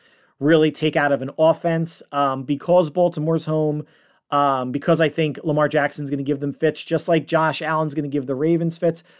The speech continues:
But I do think Baltimore wins a relatively high-scoring affair. In our last game at one o'clock, the Chargers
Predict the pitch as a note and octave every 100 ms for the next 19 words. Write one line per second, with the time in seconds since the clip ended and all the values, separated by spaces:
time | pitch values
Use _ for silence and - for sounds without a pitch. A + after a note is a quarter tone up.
0 | _ - D#3 - E3 D#3+ D#3+ C#3+ C#3+ D3+
1 | D3 D3+ C#3+ C#3 C3+ C3+ C#3 C#3+ C#3 C3+
2 | C#3+ C#3 C#3 C3+ C#3 C#3 C#3 C3+ - C#3
3 | C3+ - F#3+ E3+ C#3+ D#3 E3 E3 D#3 C#3+
4 | D3+ D3 D3+ C#3+ C#3+ - _ _ _ _
5 | _ E3+ - F3+ F#3 F3 E3+ F3+ D#3+